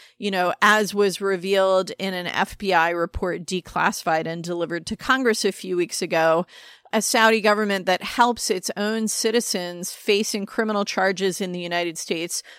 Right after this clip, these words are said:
flee American soil and American justice. It's a Saudi government that has planted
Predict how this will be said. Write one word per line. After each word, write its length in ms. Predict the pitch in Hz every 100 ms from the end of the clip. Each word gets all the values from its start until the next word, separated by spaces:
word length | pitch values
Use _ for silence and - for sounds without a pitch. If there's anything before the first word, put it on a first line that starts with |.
| _
flee 540 | - - 247 254 247
American 540 | 214 185 185 185 226 190
soil 440 | - 175 170 165
and 80 | 165
American 420 | 165 160 - 160
justice. 720 | 151 143 - - - - - - - - _
It's 240 | 208 202 247
a 100 | 220
Saudi 440 | - 220 220 226
government 560 | 208 202 220 202 196 185
that 180 | 175
has 280 | 202 202 185
planted 920 | - - 214 214 220 - 208 202 185